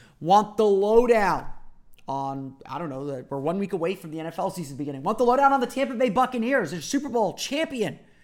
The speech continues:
Tampa Bay Buccaneers. They get to say that for at least another week.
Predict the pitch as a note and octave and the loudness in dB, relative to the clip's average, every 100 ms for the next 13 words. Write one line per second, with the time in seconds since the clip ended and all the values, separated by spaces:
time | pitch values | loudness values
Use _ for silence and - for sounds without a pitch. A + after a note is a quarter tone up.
0 | _ _ - F#3+ E3 D#3 D#3 D#3+ D#3 D3+ | _ _ -6 -6 -4 -4 -2 -2 -2 -6
1 | D3+ D3+ D3+ D3+ - D3+ D3 D3+ - D3 | -6 -6 -8 -8 -6 -2 0 0 0 -8
2 | B2+ D#3+ D#3+ D#3+ D3 C#3 F#3 G#3 - | -8 -8 -4 -2 -2 0 0 0 -4